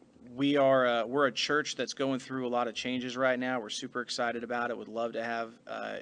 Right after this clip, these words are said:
have, have you stop by, um, and, uh, and worship with us. So, uh,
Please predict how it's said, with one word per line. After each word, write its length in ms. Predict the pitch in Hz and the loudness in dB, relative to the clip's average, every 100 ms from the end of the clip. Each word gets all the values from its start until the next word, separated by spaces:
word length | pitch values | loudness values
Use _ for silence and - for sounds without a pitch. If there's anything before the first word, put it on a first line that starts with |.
| - | -12
have, 280 | 120 120 123 | -8 -8 -8
have 120 | 113 | -12
you 60 | |
stop 360 | 110 127 117 113 | -8 -2 -2 -2
by, 360 | 120 117 117 120 - - - - - | -4 -4 -4 -6 -14 -20 -20 -16 -6
um, 480 | 120 107 104 107 110 - - 131 | -4 -4 -6 -12 -16 -20 -12 -6
and, 260 | 120 110 | -6 -4
uh, 140 | 107 92 | -4 -6
and 140 | 110 | -6
worship 380 | 110 143 - 131 | 0 2 2 -2
with 220 | 135 123 | -2 0
us. 380 | 131 131 - - - - - - | 2 2 2 -8 -12 -20 -20 -14
So, 520 | - 117 113 107 104 - - - | -6 -2 0 -2 -6 -12 -20 -14
uh, 440 | 117 107 95 92 | -4 -2 -2 -4